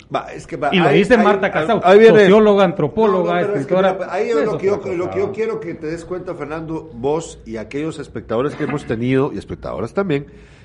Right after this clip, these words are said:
Speaker 1: que a veces nos dicen, "¿Pero por qué a él? Y es que,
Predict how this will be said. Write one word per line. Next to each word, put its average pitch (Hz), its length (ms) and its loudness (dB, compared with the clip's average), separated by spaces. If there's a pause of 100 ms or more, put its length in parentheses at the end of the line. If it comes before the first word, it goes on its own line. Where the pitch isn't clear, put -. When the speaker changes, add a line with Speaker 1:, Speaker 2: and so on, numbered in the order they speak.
(100)
Speaker 1:
que 220 80 -6
a 233 40 -2
veces 233 260 -4
nos 196 160 -6
dicen, 208 340 -8 (300)
"¿Pero 214 180 2
por 185 200 -4
qué 220 120 0
a 220 220 2
él? 208 240 -4 (280)
Y 202 60 -4
es 202 100 -2
que, - 140 -6